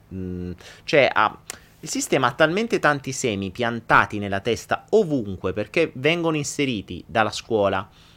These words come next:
dalla medicina, dalla televisione, dai cartoni animati, dai genitori,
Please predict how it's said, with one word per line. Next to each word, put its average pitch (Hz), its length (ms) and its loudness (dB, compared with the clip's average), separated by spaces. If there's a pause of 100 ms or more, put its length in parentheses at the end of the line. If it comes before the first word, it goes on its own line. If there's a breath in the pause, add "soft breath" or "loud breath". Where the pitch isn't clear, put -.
(200 soft breath)
dalla 107 360 2
medicina, 98 680 -8 (140)
dalla 110 380 2
televisione, 98 800 -4
dai 110 260 0
cartoni 113 320 -2
animati, 90 580 -6
dai 113 300 0
genitori, 92 640 -6